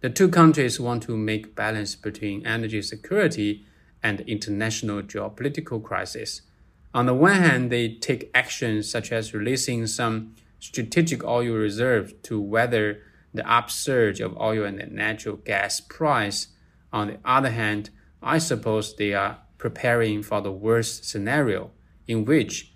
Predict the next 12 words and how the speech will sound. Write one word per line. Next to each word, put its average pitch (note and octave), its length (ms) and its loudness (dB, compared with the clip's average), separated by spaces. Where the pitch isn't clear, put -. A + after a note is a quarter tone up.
they G#2+ 120 -2
might A#2 520 0
have D#3+ 500 -4
to A#2+ 120 -4
look G#2+ 240 -4
for A2 300 -2
subs-, - 420 -6
substitute A2+ 1080 -4
oil A#2 340 2
and G#2 280 -4
gas A#2 400 0
resources A#2+ 720 4